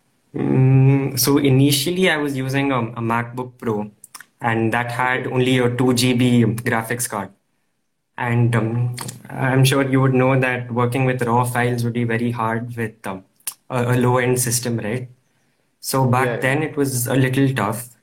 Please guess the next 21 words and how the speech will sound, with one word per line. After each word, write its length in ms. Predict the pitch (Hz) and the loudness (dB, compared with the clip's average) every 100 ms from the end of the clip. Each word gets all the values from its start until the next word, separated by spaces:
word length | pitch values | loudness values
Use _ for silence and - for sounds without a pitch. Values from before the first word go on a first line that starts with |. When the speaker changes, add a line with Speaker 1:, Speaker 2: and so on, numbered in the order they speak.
| _ | _
Speaker 1:
And, 360 | - 120 113 104 | -6 -2 0 -2
um, 160 | 95 - | -6 -8
then 220 | 120 117 117 | -2 0 2
I, 180 | 117 | 2
once 460 | 117 117 131 135 135 | 0 -4 -4 -2 0
I 40 | |
started 440 | 135 135 131 139 131 | 0 -2 -2 -2 0
doing 260 | 127 131 123 | 0 2 4
more 180 | 120 | 4
work 360 | 123 113 113 113 | 4 2 0 -2
and, 240 | 110 104 - _ _ _ _ _ _ | -4 -6 -10 _ _ _ _ _ _
um, 340 | 117 113 107 107 | -6 -6 -6 -8
s-, 320 | - - - | -4 -2 -2
I 220 | 123 123 | -2 0
decided 560 | 120 120 123 123 123 131 | 0 0 2 2 2 0
to 100 | 127 | 0
invest 400 | 120 113 117 120 | -2 -2 -2 -4
in 120 | 123 | -6
a 20 | |
better 340 | 120 113 113 110 | -6 -6 -8 -10
computer. 540 | 110 107 110 101 98 | -10 -12 -14 -14 -16